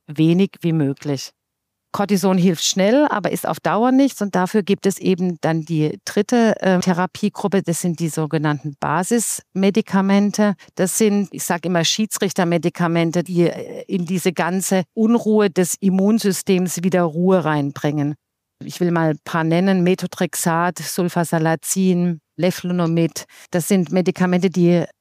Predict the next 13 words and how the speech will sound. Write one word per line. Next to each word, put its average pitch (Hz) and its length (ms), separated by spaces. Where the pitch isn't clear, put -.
zum 175 160
Teil 170 240
schon 170 360
wirklich 170 480
Jahrzehnte 185 680
im 160 540
Einsatz 180 520
sind 190 300
und 175 520
auch 160 200
sicher 240 440
sind. 240 540
Und 185 280